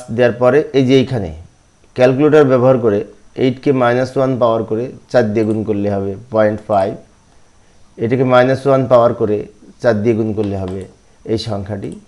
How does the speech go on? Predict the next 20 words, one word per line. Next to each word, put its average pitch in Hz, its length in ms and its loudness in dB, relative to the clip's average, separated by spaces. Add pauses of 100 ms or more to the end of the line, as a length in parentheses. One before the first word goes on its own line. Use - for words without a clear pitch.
এবার 190 220 -14
সবগুলা 139 480 4 (100)
যোগ 120 180 2
করে 117 180 0
আমরা 107 200 0
যেটি 107 240 -4
পাবো 110 180 2 (120)
সেটিও 117 300 -2
দশমিক 92 400 -6
সংখ্যা, 85 240 -14
তাই 87 140 -10
ভিত্তি 104 240 -10
হিসেবে 92 180 -12 (100)
দশ 90 100 -8 (120)
লিখেছি। 78 320 -16 (760)
এখন 120 140 -2 (100)
আমাদের 139 200 4 (100)
বলেছিল 113 360 2 (1000)
পার্থক্য 139 340 2 (120)
ডেসিমেলে 127 400 0